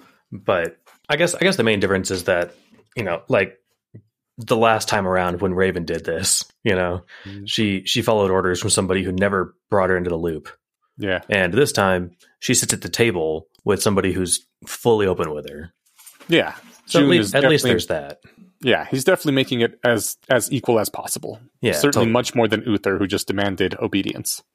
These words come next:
Speaker 1: Yeah. And, you know, I'm still really looking forward to getting the full digest on how that all went down, 'cause, you know, if he, I don't know, maybe the N P Cs were less convincing back then or something,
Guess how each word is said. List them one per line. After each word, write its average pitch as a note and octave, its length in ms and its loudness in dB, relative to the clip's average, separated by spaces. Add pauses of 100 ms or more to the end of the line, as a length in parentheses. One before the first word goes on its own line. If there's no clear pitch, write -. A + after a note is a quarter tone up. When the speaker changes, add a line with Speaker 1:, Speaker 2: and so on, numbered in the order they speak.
(520)
Speaker 1:
Yeah. E2+ 400 0 (420)
And, B2 360 0
you B2+ 100 -4
know, C#3+ 200 -4 (500)
I'm B2 140 -2
still C#3+ 220 2
really A2 400 2 (280)
looking F#2+ 220 0
forward F#2 320 2
to F2 160 0
getting E2+ 540 -2 (200)
the - 80 -4
full F#2+ 200 2
digest F2 440 2
on F2 80 -2
how F2 200 -2
that E2 260 0
all F#2 200 2
went E2+ 180 0
down, E2 380 0
'cause, E2 460 -2 (460)
you A#2+ 80 2
know, F#2+ 380 2 (440)
if G#2 140 0
he, D#3 540 2 (420)
I C#3+ 60 0
don't B2+ 80 0
know, G2+ 60 0
maybe C#3+ 180 2
the B2 80 4
N B2+ 100 2
P B2 100 0
Cs B2 260 2
were G2 80 0
less A2 200 4
convincing G2+ 480 0
back E2+ 200 -2
then E2+ 140 0
or D#2+ 80 -2
something, D#2+ 480 -4